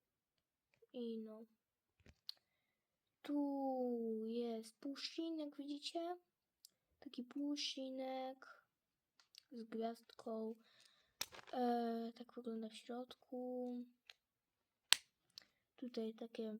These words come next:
puszynki też. No, ogólnie to ładne. Kosztował pięć złotych, jak coś. Taką.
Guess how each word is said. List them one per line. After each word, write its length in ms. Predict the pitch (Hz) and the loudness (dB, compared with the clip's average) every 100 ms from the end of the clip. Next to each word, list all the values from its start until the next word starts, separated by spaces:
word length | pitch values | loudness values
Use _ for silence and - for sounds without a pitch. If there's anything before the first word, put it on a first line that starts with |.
| 214 - | -8 -16
puszynki 520 | - - 226 226 226 | -8 -4 -2 -4 -8
też. 600 | - 269 269 269 262 - | -4 0 0 0 -2 0
No, 240 | 370 427 | 4 6
ogólnie 340 | 403 311 285 277 | 6 4 0 0
to 120 | 233 | 0
ładne. 320 | 220 226 226 | 2 0 0
Kosztował 460 | 233 226 240 233 233 | -4 0 4 4 4
pięć 280 | 233 220 | 2 0
złotych, 320 | 214 190 208 202 | -2 -8 -8 -10
jak 200 | - - | -8 -6
coś. 280 | - - - - - - - _ _ _ - - - - | -4 -4 -6 -14 -18 -20 -20 _ _ _ -8 -6 -6 -6
Taką. 440 | 196 - - 220 | -8 -8 -8 -8